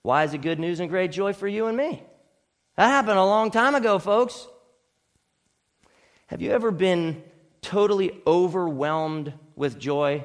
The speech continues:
by watching the evening news? Probably not, because it's either bad news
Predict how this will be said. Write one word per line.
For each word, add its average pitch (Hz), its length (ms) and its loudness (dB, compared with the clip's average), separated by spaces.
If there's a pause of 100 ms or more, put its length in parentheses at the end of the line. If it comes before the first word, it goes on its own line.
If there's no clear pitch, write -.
by 139 140 0
watching 139 400 -4
the 131 80 -8
evening 135 460 -8
news? 131 320 -12 (1500)
Probably 131 380 -2
not, 131 420 -8 (220)
because 127 200 -4
it's 120 120 -8
either 131 260 2
bad 127 300 2
news 135 400 -8